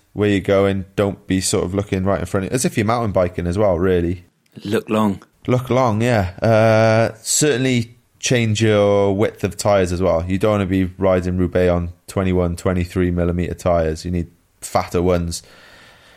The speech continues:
Speaker 1: I'd say they're the main things that, that jump straight to mind, really. Or just buy a K ten Pinarello, but I think that's quite expensive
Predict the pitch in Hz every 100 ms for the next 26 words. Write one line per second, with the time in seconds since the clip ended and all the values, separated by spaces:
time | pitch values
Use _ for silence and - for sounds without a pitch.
0 | _ - 123 139 127 127 113 107 120 117
1 | 104 110 104 101 92 - 104 90 - -
2 | 95 90 - 101 - 87 76 80 87 85
3 | 78 95 98 - 107 98 90 - 92 90
4 | 87 - _ _ _ - - 87 - 95
5 | 90 90 - 95 87 95 87 80 85 73
6 | 90 90 85 - - 80 - - 82 85
7 | 82 78